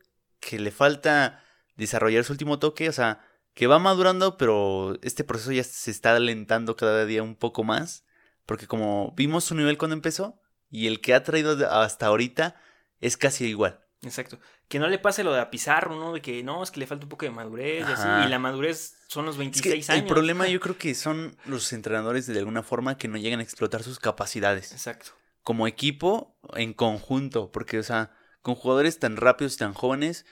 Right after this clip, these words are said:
Speaker 1: puedes hacer un, un, este, un fútbol muy,
Speaker 2: Muy
Speaker 1: muy,
Speaker 2: dinámico.
Speaker 1: muy dinámico,
Speaker 2: Ujú.
Speaker 1: muy rápido, y no lo estás haciendo.
Speaker 2: Y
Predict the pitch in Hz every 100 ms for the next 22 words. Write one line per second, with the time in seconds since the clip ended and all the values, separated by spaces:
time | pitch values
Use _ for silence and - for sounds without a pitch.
0 | _ _ 120 131 120 127 139 135 120 110
1 | - _ _ 117 123 123 123 - 117 107
2 | - 120 123 123 120 123 117 110 _ _
3 | _ _ _ _ _ 135 113 113 - -
4 | 110 135 143 143 131 110 - _ _ -
5 | 127 147 _ - 123 120 131 - 113 98
6 | 107 107 110 123 123 117 120 117 - 117
7 | 147 -